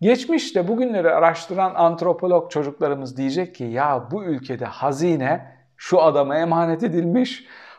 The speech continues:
Maliye Bakanlığı Nebati diye bir adama emanet edilmiş. Bunu neden yapmışlar?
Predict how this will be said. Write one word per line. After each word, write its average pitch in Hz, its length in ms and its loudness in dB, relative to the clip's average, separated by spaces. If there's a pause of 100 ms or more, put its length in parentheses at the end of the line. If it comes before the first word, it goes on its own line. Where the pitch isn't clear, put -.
Maliye 202 560 8
Bakanlığı 165 580 2
Nebati 175 520 6
diye 180 220 2
bir 156 140 6
adama 175 300 2
emanet 202 440 2
edilmiş. 208 600 -2 (220)
Bunu 349 240 8
neden 208 300 4
yapmışlar? - 960 -6